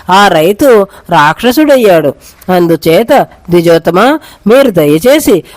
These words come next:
పదకొండవ అధ్యాయ పఠన పుణ్యజలాన్ని ఆ రాక్షసుని మీద చల్లండి అని ప్రార్థించాడు గ్రామపాలకుడు. అతని ప్రార్థనతో సునందని హృదయం దయా పరిపూర్ణమైంది.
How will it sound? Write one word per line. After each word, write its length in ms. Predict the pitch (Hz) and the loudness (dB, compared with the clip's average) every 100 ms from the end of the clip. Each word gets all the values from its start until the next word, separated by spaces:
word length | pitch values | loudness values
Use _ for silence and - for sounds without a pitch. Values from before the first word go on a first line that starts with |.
| _ | _
పదకొండవ 500 | 175 160 196 269 302 | -2 -2 0 0 2
అధ్యాయ 1400 | 302 262 202 247 254 254 254 247 247 240 240 220 202 180 - - - | 2 0 0 2 4 4 4 4 4 2 2 2 2 0 -6 -16 -6
పఠన 260 | 160 208 254 | -2 0 0
పుణ్యజలాన్ని 1000 | 254 269 277 285 277 254 208 190 180 190 _ - | 0 0 2 2 2 0 2 0 0 -4 _ -4
ఆ 140 | 214 226 | 0 0
రాక్షసుని 520 | 160 147 190 202 262 | 0 -2 -4 0 0
మీద 200 | 294 294 | 2 0
చల్లండి 640 | 262 185 196 254 190 139 - - - | 0 -2 0 0 0 -2 -4 -16 -4
అని 120 | 226 254 | -2 -2
ప్రార్థించాడు 800 | 170 170 165 185 170 185 226 | 0 0 0 -2 0 0 0
గ్రామపాలకుడు. 880 | 254 180 160 175 185 175 151 143 135 - - - - | -2 0 0 0 0 0 0 -2 -4 -6 -18 -20 -6
అతని 260 | 240 277 233 | -2 -2 -2
ప్రార్థనతో 840 | 165 147 143 180 190 220 240 285 - - | -2 -4 -4 -2 -2 0 0 -2 -8 -16
సునందని 540 | - 175 196 269 285 277 | -4 0 2 2 2 0
హృదయం 540 | 196 180 190 190 185 185 - 175 | 0 0 2 0 -4 -10 -16 -4
దయా 520 | 156 170 208 269 311 - - _ | 0 2 2 2 -2 -8 -20 _
పరిపూర్ణమైంది. 1040 | 165 175 175 208 247 262 196 165 156 147 | -2 -2 0 2 2 0 0 0 0 -4